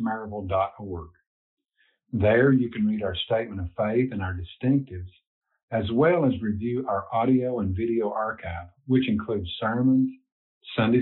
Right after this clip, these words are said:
school lessons, and sermons from many guest speakers at our solo conferences and essentials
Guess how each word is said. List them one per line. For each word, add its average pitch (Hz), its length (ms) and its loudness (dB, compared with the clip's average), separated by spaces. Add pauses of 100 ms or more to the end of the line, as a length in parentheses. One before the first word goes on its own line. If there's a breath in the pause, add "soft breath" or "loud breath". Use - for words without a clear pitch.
school 123 220 -2
lessons, 120 520 -6 (560)
and 101 160 -4
sermons 143 400 4
from 104 160 0
many 131 260 4
guest 113 360 0
speakers 101 500 -10
at 92 60 -2
our 90 160 -6 (140)
solo 113 240 -2
conferences 107 680 -12 (140)
and 113 100 -2
essentials 131 580 0